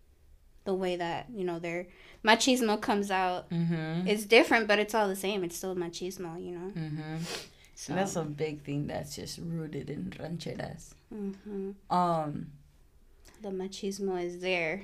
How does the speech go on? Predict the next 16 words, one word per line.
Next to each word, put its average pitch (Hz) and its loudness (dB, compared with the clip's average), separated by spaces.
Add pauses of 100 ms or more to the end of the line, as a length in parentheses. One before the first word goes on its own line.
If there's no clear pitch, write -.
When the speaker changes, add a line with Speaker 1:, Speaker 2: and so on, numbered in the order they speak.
Speaker 2:
Yeah. 165 2
Speaker 1:
It's 160 0
real. 214 6
Even 277 2
though, 269 6
you 254 4
know, 240 2
you, 214 -2 (640)
we 185 4 (1500)
listen 214 2
to 214 0
the 202 0
songs 196 4
and, 190 2
you 185 2
know, 180 0